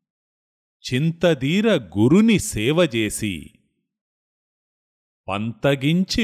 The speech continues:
ముక్తి పడతిని గనవలే, అఖిల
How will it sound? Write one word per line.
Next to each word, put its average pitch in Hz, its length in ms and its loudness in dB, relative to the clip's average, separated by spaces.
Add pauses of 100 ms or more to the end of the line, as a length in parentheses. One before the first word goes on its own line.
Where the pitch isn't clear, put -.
(120)
ముక్తి 113 460 -4 (100)
పడతిని 151 720 -2
గనవలే, 117 600 -2 (1000)
అఖిల 151 440 0